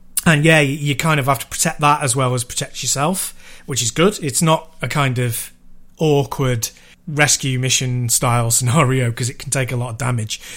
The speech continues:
but it does mean that you have to pay attention to it and stuff like that, and the enemies fire in different directions. It, it's got, uh, you can shoot the enemy bullets for extra points and to, you know, for defense, and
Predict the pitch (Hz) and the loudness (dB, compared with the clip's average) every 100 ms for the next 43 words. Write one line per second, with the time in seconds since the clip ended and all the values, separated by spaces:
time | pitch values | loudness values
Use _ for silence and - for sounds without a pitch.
0 | - - 143 143 151 127 131 131 120 - | -10 0 0 2 0 2 0 -2 -2 -4
1 | 123 120 117 - - 127 117 - 113 - | -4 -4 -8 -8 -6 -2 -2 -2 -4 -6
2 | 117 - 113 123 - 117 - 123 123 123 | -6 -8 -8 -8 -8 -8 -12 -10 -10 -8
3 | 123 113 - - - - 151 139 131 123 | -6 -6 -8 -20 -20 -10 -4 -2 0 0
4 | - 120 117 107 117 - 117 117 123 - | 0 0 0 -2 -6 -6 -6 -6 -4 -4
5 | 123 117 - - - - - 156 - 139 | -4 -6 -10 -18 -20 -16 -4 -4 -2 -4
6 | - 156 139 143 135 131 127 127 143 127 | 0 2 2 2 2 2 0 -4 -2 0
7 | - 180 180 139 127 113 113 175 175 190 | 2 0 0 0 0 -2 -2 2 4 4
8 | - - - 131 143 - 110 - 175 170 | 2 -4 -2 -2 -2 -6 -4 2 2 2
9 | 139 120 117 - - 135 113 - 120 117 | -4 -4 -4 -6 -8 -10 -8 -6 -6 -4
10 | 160 147 143 - - - - - - - | -2 -2 -2 -4 -6 -10 -20 -20 -20 -4
11 | 135 127 123 127 123 | 0 2 0 0 0